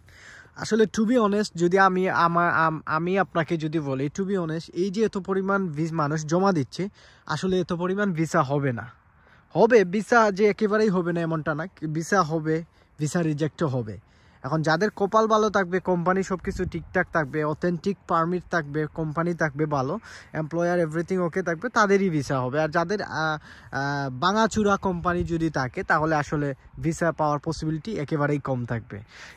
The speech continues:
এখন আসেন বর্তমানে সার্বিয়াতে আসলে কত টাকা আসলে লাগতেছে বাংলাদেশ থেকে আসতে। দেখেন, বর্তমানে সার্বিয়ার জন্য মার্কেট প্রাইস কিন্তু আপনারা সবাই জানেন আট লাখ টাকা করে চলতেছে।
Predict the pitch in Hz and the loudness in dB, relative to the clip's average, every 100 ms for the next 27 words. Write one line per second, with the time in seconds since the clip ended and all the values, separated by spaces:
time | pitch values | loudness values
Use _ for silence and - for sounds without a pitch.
0 | - 185 247 233 240 214 196 - 208 220 | -4 0 2 2 2 0 0 0 2 2
1 | 233 226 180 170 180 180 196 170 190 180 | 2 2 2 2 0 0 0 0 -2 -2
2 | - 175 180 185 190 196 196 - - 151 | -4 -6 -6 -4 -2 0 -2 -4 -8 -4
3 | 175 165 143 160 - 190 - 110 - _ | -2 0 -2 -6 -4 -2 -2 -6 -14 _
4 | _ _ _ _ _ _ - _ - - | _ _ _ _ _ _ -20 _ -18 -6
5 | 139 160 160 170 - 156 135 123 - 117 | 0 2 2 0 -2 -4 -4 -6 -10 -12
6 | 117 - _ _ 170 196 226 156 160 165 | -14 -20 _ _ -4 -2 0 0 0 -2
7 | 202 208 220 240 - 170 160 175 196 202 | 0 0 2 0 2 2 2 2 2 0
8 | 214 208 165 156 160 202 - 190 180 - | 0 0 2 2 2 -2 0 0 0 -2
9 | 180 170 165 165 160 - 170 185 185 156 | -6 -2 -2 -2 -4 -2 0 2 2 0
10 | 143 208 - 156 175 165 170 156 143 143 | -2 -6 -6 -6 -6 -6 -4 -4 -2 -4
11 | 135 131 120 117 - | -4 -8 -8 -10 -12